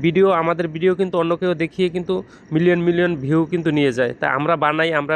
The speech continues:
আমাদের কিন্তু হয় না মিলিয়ন মিলিয়ন ভিউ, আমরা শুধু বানিয়েই যেতে পারি। আমাদের ভিডিও অন্য কেউ ব্যবহার করে কিন্তু মিলিয়ন মিলিয়ন ভিউ নিয়ে যাচ্ছে, আর আমরা বানাই, বানাই তারপরেও কিন্তু ভিডিও আপনাদের কাছে পৌঁছাই, তারপর আমাদের ভিডিও হয় না, আহ, ভিউ হয় না,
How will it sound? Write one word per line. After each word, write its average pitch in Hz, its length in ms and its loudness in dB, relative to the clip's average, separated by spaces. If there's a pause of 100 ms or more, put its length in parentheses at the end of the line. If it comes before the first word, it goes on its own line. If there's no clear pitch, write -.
(160)
আমাদের 151 300 -4
কিন্তু 165 220 -6
হয় 135 180 0
না 131 80 0
মিলিয়ন 131 320 -4
মিলিয়ন 127 320 -6
ভিউ, 127 200 -2 (500)
আমরা 151 160 0
শুধু 175 180 0
বানিয়েই 156 380 0
যেতে 143 200 -4
পারি। 120 220 0 (360)
আমাদের 160 320 0
ভিডিও 175 220 0
অন্য 170 180 -2
কেউ 180 160 -4
ব্যবহার 170 340 0
করে 180 220 -2
কিন্তু 175 200 -8
মিলিয়ন 170 300 0
মিলিয়ন 170 260 -2
ভিউ 143 260 0
নিয়ে 151 240 0
যাচ্ছে, 127 340 -4 (300)
আর 139 100 2
আমরা 160 220 2
বানাই, 143 460 0
বানাই 135 320 -4
তারপরেও 165 400 -4
কিন্তু 170 200 -8
ভিডিও 147 240 -4
আপনাদের 151 320 -4
কাছে 160 220 -6
পৌঁছাই, 156 400 -4
তারপর 156 300 -2
আমাদের 143 320 -2
ভিডিও 143 280 -2
হয় 139 180 2
না, 135 120 -2
আহ, 135 60 -12 (1120)
ভিউ 151 240 2
হয় 143 200 2
না, 135 120 2